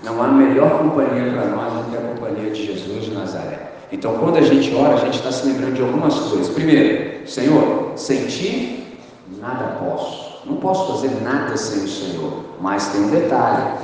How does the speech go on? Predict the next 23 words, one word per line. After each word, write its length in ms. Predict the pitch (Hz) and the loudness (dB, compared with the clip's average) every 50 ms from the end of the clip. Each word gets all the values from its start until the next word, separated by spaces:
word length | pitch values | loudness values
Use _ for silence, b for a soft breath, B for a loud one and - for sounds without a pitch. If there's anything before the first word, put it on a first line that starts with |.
| - | -6
"Contigo, 880 | - 120 - - - - - - 233 247 240 - - - - - - - - - - - | -4 -2 0 0 0 0 0 2 4 4 4 4 4 2 0 -2 -4 -6 -8 -10 -10 -6
tudo 220 | 92 87 90 98 | -4 -2 -2 0
é 40 | 98 | 0
possível. 680 | - 95 95 95 - - 104 190 160 - 80 - - | 0 0 0 0 0 -2 0 2 2 2 2 0 -2
Posso 420 | 170 175 - - - - - - - | -2 0 0 0 0 0 -2 -2 -2
todas 380 | 202 - - - 127 139 139 | -2 -2 -2 0 2 2 2
as 80 | 135 135 | 2 2
coisas 240 | 151 - 135 - - | 2 4 4 4 4
naquele 360 | - 120 - 131 123 123 - | 2 2 2 2 2 2 2
que 60 | - 104 | 0 -2
me 80 | 98 - - | -2 -2 -2
fortalece." 640 | 95 92 - - - - - - - - - - | -2 -2 -2 -2 -2 0 2 2 2 2 2 0
Aí 100 | 113 110 | 0 2
você 180 | 123 135 135 - | 2 4 4 4
se 220 | 147 135 139 135 143 | 2 0 2 2 2
lembra 160 | 151 - 139 | 2 2 2
de 200 | - - - 147 | 0 2 4 6
outro 300 | - - - - - - | 6 6 6 4 4 2
detalhe 420 | - 196 - - 170 170 175 175 | 2 2 2 0 0 0 0 -2
que 100 | 170 160 | -2 -2
ele 60 | 151 | -2
também 260 | 156 151 143 - 156 - | -2 0 0 0 0 -2
diz: 420 | - - 120 - - - - - | -2 -4 -4 -4 -6 -6 -8 -10